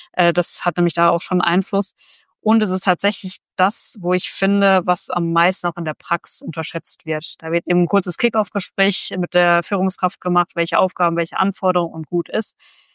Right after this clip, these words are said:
Aber da werden einfach nicht diese erfolgskritischen Kompetenzen aufgedeckt. Und das ist wirklich der Kern, um dann auch natürlich die Fragen zu entwickeln, die diese kritischen Kompetenzen auch tatsächlich prüfen können, um die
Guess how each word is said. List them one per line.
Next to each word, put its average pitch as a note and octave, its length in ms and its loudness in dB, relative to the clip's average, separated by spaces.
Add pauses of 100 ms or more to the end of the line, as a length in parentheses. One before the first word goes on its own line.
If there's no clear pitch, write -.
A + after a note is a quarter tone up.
(140)
Aber F3 180 2
da F3 120 4
werden G3 240 4
einfach F3+ 260 0
nicht F#3 220 0
diese E3+ 180 0
erfolgskritischen F3 800 -2
Kompetenzen F3 600 -2
aufgedeckt. D3+ 720 -8 (220)
Und D#3+ 500 2 (140)
das F#3 260 2
ist - 200 -2
wirklich F#3 300 -2
der E3+ 160 0
Kern, F#3 460 2
um E3+ 200 -2
dann F#3 280 2
auch F3 180 2
natürlich F3 360 -2
die F3 100 -6
Fragen G3+ 340 0
zu F3+ 100 -2
entwickeln, E3+ 460 -2
die E3+ 100 -2
diese E3+ 360 0 (320)
kritischen F#3+ 340 0
Kompetenzen F3+ 680 0
auch - 280 0
tatsächlich - 460 -6
prüfen F3+ 360 -2
können, D#3+ 320 -4
um E3 160 0
die F3+ 240 -2